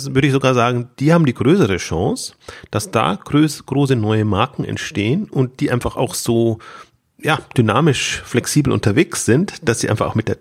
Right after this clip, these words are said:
mit dem Tempo und, und mitgehen können. Also nicht nur was,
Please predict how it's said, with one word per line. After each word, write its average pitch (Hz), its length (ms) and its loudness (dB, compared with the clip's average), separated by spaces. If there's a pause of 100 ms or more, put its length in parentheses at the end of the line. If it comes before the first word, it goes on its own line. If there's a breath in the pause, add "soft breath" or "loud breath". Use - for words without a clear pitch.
(100)
mit 107 160 -8
dem 104 160 0
Tempo 214 360 2
und, 110 460 0
und 110 220 -2 (540)
mitgehen 123 500 0
können. 95 240 -2
Also 101 160 0
nicht 151 200 4
nur 147 140 6
was, 110 200 2